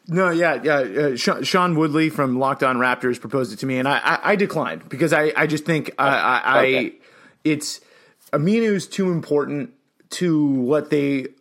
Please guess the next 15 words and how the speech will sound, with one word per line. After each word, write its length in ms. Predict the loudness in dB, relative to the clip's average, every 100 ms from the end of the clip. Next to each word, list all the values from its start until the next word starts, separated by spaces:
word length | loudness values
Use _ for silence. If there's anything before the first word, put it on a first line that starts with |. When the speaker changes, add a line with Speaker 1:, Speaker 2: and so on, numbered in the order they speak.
| -20 -14
Speaker 1:
do, 420 | -4 0 2 2 0
I 140 | -2
think, 320 | -2 -4 -4
and 180 | -4 -2
I 100 | -2
think 480 | -2 -4 -4 -8 -16 _ _ _ _ _ _ _
he, 600 | -10 -6 0 0 2 0 0
I 100 | 0
like 220 | 2 2
the 60 | 2
way 120 | 2
he 120 | -2
finished 380 | -2 -2 -2 -2
last 320 | -2 -2 -2
year. 480 | 0 0 0 -4